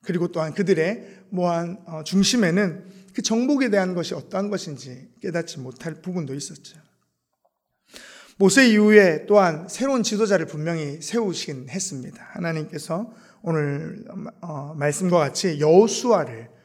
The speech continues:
세우셨습니다. 여호수아의 새 지도자 등극은 그들에게 있어서 희망일 수도 있었지만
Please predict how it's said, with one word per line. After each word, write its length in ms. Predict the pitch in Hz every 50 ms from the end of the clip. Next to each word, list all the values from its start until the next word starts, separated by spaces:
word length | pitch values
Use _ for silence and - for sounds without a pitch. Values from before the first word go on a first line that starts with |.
| _ _
세우셨습니다. 880 | - - - - 135 127 143 - - 139 - - - 147 147 _ _ _ _ _ _ _ _ _ _ _ - - - - - _ _ -
여호수아의 540 | 190 202 220 247 233 233 262 247 220 202 190
새 260 | 180 - - 233 220
지도자 400 | 226 - 233 202 240 220 196 180
등극은 800 | - 180 160 160 156 165 147 196 196 165 151 151 - - - -
그들에게 420 | - - 220 262 254 240 214 180 190
있어서 680 | 214 208 190 - 220 190 185 - 175 165 156 - - _ _ _ _ _ _
희망일 420 | - - 294 302 294 269 226 202
수도 200 | - - 202 185
있었지만 640 | 175 165 - 175 156 - - 147 156 160 147 147 -